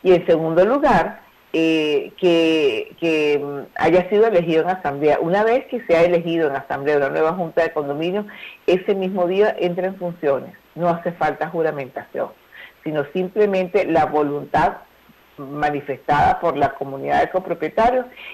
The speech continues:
en esa asamblea que ha sido válidamente convocada, que se ha levantado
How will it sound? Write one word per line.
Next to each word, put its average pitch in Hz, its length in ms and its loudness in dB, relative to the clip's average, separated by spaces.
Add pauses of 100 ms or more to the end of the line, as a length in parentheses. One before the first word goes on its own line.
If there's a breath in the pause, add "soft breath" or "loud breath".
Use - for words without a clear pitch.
(160 loud breath)
en 160 220 0
esa 156 300 0
asamblea 175 540 2
que 156 120 -2
ha 139 100 -8
sido 151 260 0
válidamente 151 720 -2
convocada, 196 800 -2
que 147 160 -8
se 143 80 4
ha 135 40 4
levantado 147 760 0